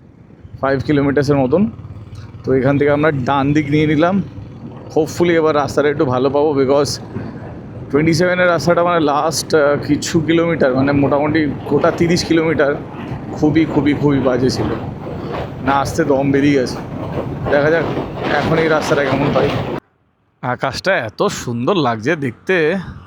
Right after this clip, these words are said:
সোনালি বললো একটু ব্রেক লাগবে, তাই আমরা এখন একটু ব্রেক নিচ্ছি। হ্যাঁ, কোমর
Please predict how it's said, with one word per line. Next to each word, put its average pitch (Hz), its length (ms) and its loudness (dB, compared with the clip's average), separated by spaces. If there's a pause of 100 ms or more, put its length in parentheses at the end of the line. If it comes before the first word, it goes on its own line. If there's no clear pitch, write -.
(1200)
সোনালি 165 360 -2
বললো 175 180 2
একটু 170 140 0
ব্রেক 143 360 0
লাগবে, 156 440 0 (320)
তাই 139 140 -4
আমরা 131 240 -2
এখন 135 180 -6
একটু 131 160 -4
ব্রেক 123 380 -2
নিচ্ছি। 135 420 -6
হ্যাঁ, 123 160 0
কোমর 113 280 -6